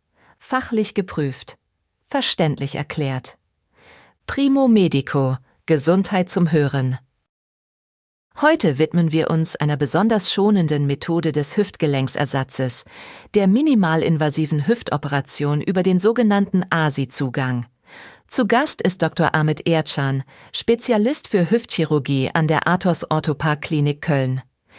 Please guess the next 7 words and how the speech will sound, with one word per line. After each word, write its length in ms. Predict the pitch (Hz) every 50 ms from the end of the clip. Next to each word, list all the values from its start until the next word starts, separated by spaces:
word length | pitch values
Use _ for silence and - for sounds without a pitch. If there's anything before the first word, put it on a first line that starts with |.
| - - - - - - -
Mit 200 | 214 226 233 233
seiner 340 | - - 226 214 214 208 196
langjährigen 640 | 185 196 233 311 359 339 294 262 233 220 190 175 156
Erfahrung 560 | - 156 - - 160 147 147 143 - 160 151
erklärt 480 | - - 156 - - 180 185 190 185 170
er 140 | 147 -
uns, 320 | - 143 143 139 - -